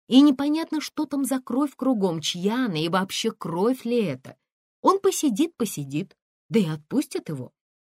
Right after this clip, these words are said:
И для чего все это было проделывать? Тонечка пожала плечами. "Налей мне тоже водки. Есть там еще? И гренку дай, пожалуйста". "Вот увидишь, я окажусь права. Посмотрим.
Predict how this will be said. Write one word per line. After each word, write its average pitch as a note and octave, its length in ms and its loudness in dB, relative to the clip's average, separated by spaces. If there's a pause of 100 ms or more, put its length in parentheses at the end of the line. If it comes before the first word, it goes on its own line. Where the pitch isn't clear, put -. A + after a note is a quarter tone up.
(540)
И F#3+ 120 4
для F#3+ 180 2
чего F3 240 -4
все D#3+ 180 -4
это D3 160 -2
было D#3 200 -2
проделывать? D3 680 -6 (580)
Тонечка D4+ 520 -4
пожала D#3 500 -6
плечами. D3+ 600 -10 (920)
"Налей A4+ 240 2
мне C4+ 160 -2
тоже D3 280 -6
водки. C3+ 440 -10 (500)
Есть G4 260 2
там D#3 160 -4
еще? - 320 -10 (260)
И G4 100 4
гренку D#4 420 0
дай, A#3+ 120 0
пожалуйста". F#3 580 -10 (600)
"Вот F4 420 4
увидишь, E4+ 680 2
я G#3 260 0
окажусь B3+ 400 -2
права. E3 600 -6 (680)
Посмотрим. D3+ 840 -4